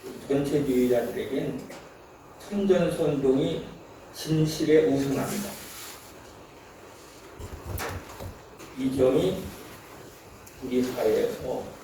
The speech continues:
허위 정보를 막아내는데 결정적 어려움으로 나오고 있습니다. 전체주의자들은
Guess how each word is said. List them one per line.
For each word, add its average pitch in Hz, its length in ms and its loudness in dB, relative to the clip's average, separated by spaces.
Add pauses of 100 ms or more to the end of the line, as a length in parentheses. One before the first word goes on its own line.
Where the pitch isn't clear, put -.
(600)
허위 190 240 4
정보를 139 800 6 (2000)
막아내는데 120 760 4
결정적 139 1080 6 (840)
어려움으로 123 720 4
나오고 104 340 0
있습니다. - 400 -8 (1800)
전체주의자들은 139 1120 0